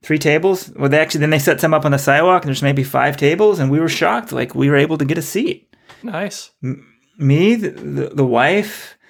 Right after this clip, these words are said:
Speaker 1: um,
Speaker 2: Did you get a
Speaker 1: my
Speaker 2: babysitter, or was
Speaker 1: sister-in-law? No, the baby, the baby. And, oh man, I hope, hope my wife doesn't listen to this podcast. She was worried. She felt people were judging 'cause there was a baby at this situation. I'm like, "We're outdoors. Everything says this is great."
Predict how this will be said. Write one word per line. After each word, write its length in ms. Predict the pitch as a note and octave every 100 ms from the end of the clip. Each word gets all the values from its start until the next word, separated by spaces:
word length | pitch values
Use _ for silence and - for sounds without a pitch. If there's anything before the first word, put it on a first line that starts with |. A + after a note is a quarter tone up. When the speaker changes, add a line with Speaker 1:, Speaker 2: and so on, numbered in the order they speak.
| _ _ _ _
Speaker 1:
um, 580 | - A#2+ A#2 A2+ A2+ G2 _ _ _
Speaker 2:
Did 100 | E3+
you 80 | D#3+
get 100 | F3+
a 220 | E3+ F3
Speaker 1:
my 240 | F#3+ B2+ C3
Speaker 2:
babysitter, 180 | B3+ C#4+ C#4 A#3
or 100 | E3
was 100 | D#3+
Speaker 1:
sister-in-law? 540 | E3+ F3+ A#3 A3+ G#3+ A#3+
No, 140 | A#3+
the 100 | G3
baby, 480 | D3 F3 D4+ G#3+ C#3
the 140 | C#3
baby. 560 | C#3+ F3 A3+ D3+ A#2 -
And, 320 | C3+ C3 B2+
oh 100 | A2+
man, 220 | B2 B2+ A#2+
I 40 |
hope, 220 | A#2 C#3 - - _ - - - -
hope 100 | C3+
my 80 | A#2+
wife 220 | A2 A#2
doesn't 220 | B2+ A#2+
listen 180 | B2 -
to 40 | A#2
this 100 | A2+
podcast. 440 | B2+ C3 B2 A#2
She 120 | - F3
was 180 | A3
worried. 280 | D3+ D3 C3+
She 160 | - G3+
felt 220 | B3 A3+
people 240 | F3+ F3+
were 120 | D3+ B2
judging 480 | B2+ C3+ C3 A2 -
'cause 180 | A#2
there 100 | A#2+
was 120 | A#2 A#2
a 60 |
baby 320 | A#2 B2+ D#3
at 60 | B2+
this 120 | A#2+
situation. 420 | - - A2+ A#2 C#3
I'm 40 |
like, 120 | D3+
"We're 140 | F3 -
outdoors. 640 | G3 D3 F3+ F3+ C#3+ A#2
Everything 380 | C#3 D#3+ E3+ E3
says 260 | E3 D#3
this 160 | D3+ C#3+
is 140 | C3+
great." 280 | C#3 C#3+ A#2+